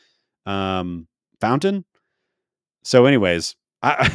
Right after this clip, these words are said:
<laughs> I, I really don't know what the hell it's, this is supposed to be. We know it's gonna be a home run derby X event. And I think the most exciting thing is, well, I,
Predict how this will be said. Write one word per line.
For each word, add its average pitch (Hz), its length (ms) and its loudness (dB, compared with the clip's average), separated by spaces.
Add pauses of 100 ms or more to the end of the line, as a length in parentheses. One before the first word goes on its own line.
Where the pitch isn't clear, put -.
<laughs> 214 60 -8
I, 247 200 8
I 214 160 8
really 208 300 6
don't 139 200 4
know 117 140 0
what 117 180 0
the 95 80 -2
hell 95 260 -6
it's, 110 240 -8
this 117 240 -4
is 104 100 -6
supposed 101 340 -8
to 95 60 -12
be. 87 220 -10 (260)
We 143 120 2
know 180 160 4
it's 214 100 -4
gonna 202 140 -4
be 170 140 4
a 127 60 6
home 160 220 2
run 175 140 0
derby 156 340 2
X - 320 -2 (340)
event. 98 460 -2 (540)
And 139 260 0
I 135 100 4
think 160 220 0
the 151 80 0
most 160 280 2
exciting 143 440 0
thing 123 300 -2
is, 101 480 -4 (600)
well, 143 380 6 (120)
I, 123 160 -6